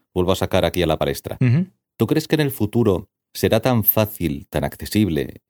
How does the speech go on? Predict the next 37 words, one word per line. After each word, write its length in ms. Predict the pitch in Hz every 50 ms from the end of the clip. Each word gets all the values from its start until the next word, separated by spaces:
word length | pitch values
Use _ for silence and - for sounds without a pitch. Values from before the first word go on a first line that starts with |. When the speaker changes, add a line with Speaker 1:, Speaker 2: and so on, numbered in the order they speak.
| -
Speaker 1:
no 100 | - -
solo 280 | - - 87 85 85 87
en 120 | 82 80
lo 100 | 76 73
económico, 560 | 71 - 76 73 101 117 113 92 - 78 76
sino 220 | - - 80 76 76
también 460 | - 78 80 85 95 98 98 92 - _ _
porque 360 | _ 98 90 - - 95 87 82
la 100 | 78 76
gente 460 | - 92 90 85 - 101 98 92 - _ _
tenga 180 | - 98 101 107
más 180 | 107 107 101
confianza 680 | - 110 104 101 - - 95 95 110 120 110 - - 98
a 20 |
la 80 | 95 95
hora 140 | 98 101
de 200 | 92 95 92 90 - _ _ _ _
someterse 640 | - - 92 92 90 - 110 107 107 - - 110
a 20 | 98
determinados 520 | 95 95 98 92 90 90 101 98 101 -
tratamientos 640 | - - 95 - 95 85 92 113 120 110 - 98 -
porque 280 | - - - - 95 87
ya 120 | 92 98
no 120 | 98 98 101
representen 720 | - - 101 98 - - 92 - - 113 110 - 101 98
ningún 340 | 90 87 87 85 92 95 87
tipo 320 | - 104 98 - 92 90
de, 260 | 82 90 90 87 - - _ _ _
de 220 | - 95 90 104
amenaza 600 | 98 92 95 90 95 123 151 - - - 69 - - _ _ _ _ -
Speaker 2:
Mm. 280 | 135 117 104 92 - - - -
Speaker 1:
o, 440 | - - 57 69 76 80 85 90 92 -
o 100 | 101 95
de 220 | 85 92 90 - - _ - - - -
posible 260 | 92 - - 107 98
efecto 300 | - - - - - 95
secundario 680 | - - - - 87 85 87 95 90 92 87 82 -